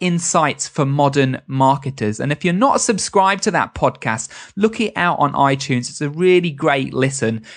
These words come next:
And, uh, if you're into this sort of stuff, you're really gonna get a lot of value out of that as well. So I'll include that along with links to Kevin's social media profiles, of course, the download page for the sixty-second Sales Hook ebook, Copy Chief, and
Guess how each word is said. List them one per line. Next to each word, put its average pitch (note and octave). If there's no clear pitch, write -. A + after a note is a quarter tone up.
And, C3+
uh, C#3
if C#3
you're G3
into B3
this F3
sort D3+
of C3+
stuff, C3+
you're C#3
really D#3
gonna C#3+
get B2+
a B2+
lot B2+
of B2+
value C3
out A2+
of A2
that A2
as A2+
well. A2
So C3
I'll D#3
include A3
that F3
along F#3
with E3+
links E3+
to C#3+
Kevin's D3
social C3
media G3
profiles, E3+
of C#3
course, C#3
the -
download D3+
page C#3
for -
the A#2
sixty-second C3
Sales B2+
Hook A#2+
ebook, E3+
Copy G#3
Chief, D#3+
and C3+